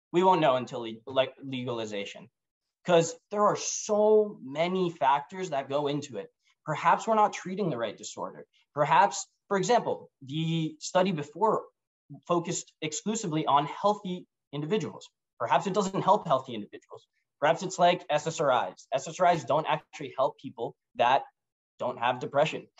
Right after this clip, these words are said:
Um, and perhaps we're looking at the wrong objectives. Perhaps the more important part is quality of life improvements in pain perception, in social behavior,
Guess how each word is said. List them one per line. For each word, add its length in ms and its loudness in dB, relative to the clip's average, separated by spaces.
Um, 400 2
and 460 4
perhaps 240 4
we're 80 -4
looking 260 -2
at 60 -2
the 80 -6
wrong 200 4
objectives. 760 -8
Perhaps 320 2
the 80 -6
more 180 4
important 480 2
part 340 -2
is 360 -8
quality 440 6
of 80 4
life 260 4
improvements 920 -8
in 360 -4
pain 280 2
perception, 840 -4
in 340 -2
social 440 0
behavior, 680 -6